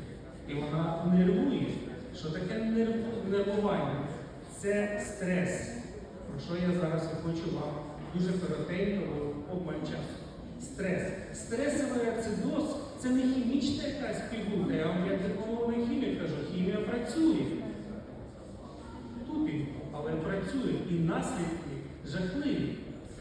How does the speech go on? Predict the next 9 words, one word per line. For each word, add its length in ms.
А 160
стрес 520
пігулками 640
не 80
прибрати. 800
Ви 60
можете 420
використовувати 760
блокатори, 800